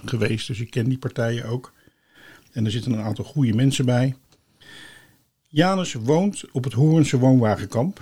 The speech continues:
en is succesvol in het opkomen voor de belangen van woonwagenbewoners. Woonwagenbewoners worden ook wel kampers genoemd. En er zijn weinig bevolkingsgroepen te vinden waarover zoveel vooroordelen bestaan.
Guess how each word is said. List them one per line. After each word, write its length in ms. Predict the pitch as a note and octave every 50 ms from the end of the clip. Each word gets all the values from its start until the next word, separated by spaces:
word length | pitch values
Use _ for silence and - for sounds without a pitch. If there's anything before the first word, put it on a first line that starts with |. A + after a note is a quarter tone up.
| - - _
en 120 | - A2+
is 120 | A#2 A2 -
succesvol 600 | - A2+ - - - - - - - D3+ D3 -
in 100 | - A#2+
het 120 | A#2 A2 -
opkomen 460 | C3+ B2+ - C#3 C3+ B2+ A#2+ B2 A#2
voor 140 | - A#2+ G2+
de 60 | G2
belangen 340 | G#2 G#2 A#2 B2 B2 A#2+ G#2+
van 180 | - A#2 G#2
woonwagenbewoners. 1120 | A2 A2+ A#2 A2 G2+ G2 G2 G2 - A#2 G2+ G2+ G2 F#2+ G2 - F#2 F#2+ G2 - - - - - _ _ _ _ _ _ _ _ _ _ _ _
Woonwagenbewoners 1040 | A#2 C3 D3+ E3+ E3+ D#3+ D3+ C#3+ C3+ C#3 C3 B2 B2+ B2 B2 B2 B2+ B2 - - -
worden 200 | B2 A2 G#2 A2
ook 180 | A#2+ A2+ -
wel 240 | - G#2+ G#2+ A#2 - _ _
kampers 380 | - C#3+ C#3 C#3 - - F#2 -
genoemd. 480 | - - A2 G2+ F#2+ G2+ G#2+ - - - _ _ _ _ _ _
En 160 | - B2 A#2
er 80 | A#2 G2
zijn 200 | G#2+ A#2+ G#2 A2
weinig 340 | A#2+ C3 D3 D#3 D#3+ C#3+ C3
bevolkingsgroepen 760 | A2 - - B2 A#2 A#2+ C3 A#2+ - - - C3 B2 - C3
te 60 | - -
vinden 360 | - B2+ A2+ A#2 B2 A#2+ A#2+ - _ - - - - - _
waarover 380 | B2+ A#2+ A2+ B2 A2+ G2+ A#2 F2+
zoveel 400 | G2+ C3+ E3 F3 D#3 D3+ C3 G#2
vooroordelen 800 | - - - D#3+ F3 - A#2+ B2+ C3+ C3 C3 C3+ B2+ B2+ B2+ A2
bestaan. 480 | G#2 - - B2 A2+ G#2+ G2 F#2 -